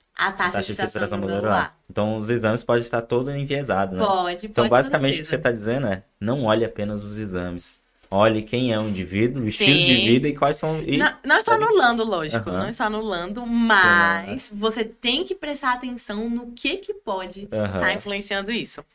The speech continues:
Speaker 2: Avaliar
Speaker 1: E
Speaker 2: como um todo, né?
Speaker 1: Exatamente. E a gente não tem só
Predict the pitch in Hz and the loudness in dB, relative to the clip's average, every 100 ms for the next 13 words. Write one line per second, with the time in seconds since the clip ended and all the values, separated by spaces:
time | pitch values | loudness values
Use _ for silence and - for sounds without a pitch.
0 | - - 87 92 98 98 110 123 127 98 | -16 -10 -4 2 2 2 0 -2 0 0
1 | 98 92 95 95 190 185 233 247 - - | 0 0 0 0 -2 -4 -8 -8 -10 -10
2 | - 285 330 320 285 349 320 277 285 - | -4 -2 -2 -6 -8 -10 -10 -10 -10 -6
3 | 208 233 | 0 0